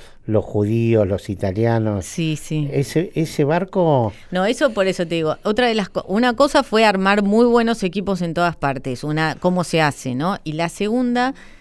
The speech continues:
Speaker 2: para mí, una muy buena decisión que re-, que, que recayó en mí y que después fue aceptada por todas las partes, que tomamos al final en conjunto porque era un gran riesgo económico, era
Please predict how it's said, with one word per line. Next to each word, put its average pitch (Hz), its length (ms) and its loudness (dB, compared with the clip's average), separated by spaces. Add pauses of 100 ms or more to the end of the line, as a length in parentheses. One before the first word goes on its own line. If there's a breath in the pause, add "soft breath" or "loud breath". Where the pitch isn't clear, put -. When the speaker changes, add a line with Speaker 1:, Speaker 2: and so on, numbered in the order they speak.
(180 loud breath)
Speaker 2:
para 151 240 -4
mí, 220 320 -2 (260)
una 160 360 -4
muy 175 260 0
buena 208 480 0
decisión 175 840 -4 (420 soft breath)
que 131 160 -6
re-, 127 260 -12
que, 127 340 -8
que 131 320 -8 (440)
recayó 135 440 -2
en 180 100 2
mí 202 320 2 (420)
y 147 180 -6
que 135 180 -4
después 156 320 -2
fue 180 120 2
aceptada 160 560 4
por 139 180 -2
todas 151 220 0
las 156 140 -4
partes, 180 720 -2 (100)
que 120 140 -12
tomamos 139 500 -6
al 135 100 -6
final 143 300 -2
en 147 120 -4
conjunto 143 500 -2
porque 123 160 -4
era 135 120 -2
un 131 60 -2
gran 139 240 -2
riesgo 147 300 -4
económico, 170 580 -2
era 143 260 -2